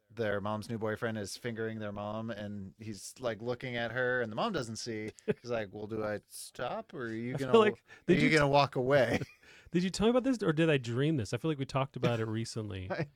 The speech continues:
Speaker 1: don't know.
Speaker 2: Or some unlocked trauma in my brain. But I think maybe before the pod last time,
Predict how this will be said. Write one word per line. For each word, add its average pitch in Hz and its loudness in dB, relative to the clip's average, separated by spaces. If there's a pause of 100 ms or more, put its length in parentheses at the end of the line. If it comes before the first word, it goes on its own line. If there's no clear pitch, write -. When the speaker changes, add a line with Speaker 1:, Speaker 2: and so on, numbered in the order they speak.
(100)
Speaker 1:
don't 151 -2 (200)
know. - -8 (180)
Speaker 2:
Or 120 2
some 127 0
unlocked 117 2
trauma 110 0
in 107 0
my 101 -2
brain. 98 -4
But 110 0
I 120 2
think 147 4
maybe 139 6
before 127 -2
the 110 -8
pod 117 -4
last 104 -6
time, 110 -10